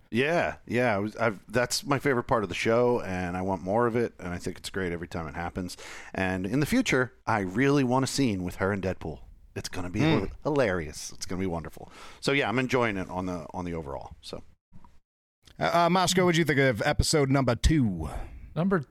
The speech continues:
Speaker 3: two. So, I don't even remember it 'cause it was so short. I mean, that's, that's the first thing. Although we were warned about that. We knew,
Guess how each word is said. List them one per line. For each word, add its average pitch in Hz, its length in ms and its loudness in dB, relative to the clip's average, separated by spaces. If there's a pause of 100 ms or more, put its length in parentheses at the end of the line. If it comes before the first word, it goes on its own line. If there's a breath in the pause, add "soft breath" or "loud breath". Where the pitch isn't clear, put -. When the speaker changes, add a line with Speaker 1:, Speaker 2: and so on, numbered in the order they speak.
Speaker 3:
two. 139 680 4
So, 143 800 4 (1160 loud breath)
I 170 240 2
don't 180 220 6
even 165 180 4
remember 151 460 6
it 123 100 0
'cause 120 160 2
it 127 80 2
was 107 100 -2
so 139 280 2
short. 131 640 2 (600 loud breath)
I - 40 -4
mean, 113 160 2
that's, 117 260 0
that's 135 180 0
the 117 100 -2
first 127 300 0 (160)
thing. 120 360 0
Although 175 220 4
we 185 140 4
were 208 160 4
warned 151 260 4
about 95 220 2
that. 92 220 0
We 123 100 4
knew, 123 480 4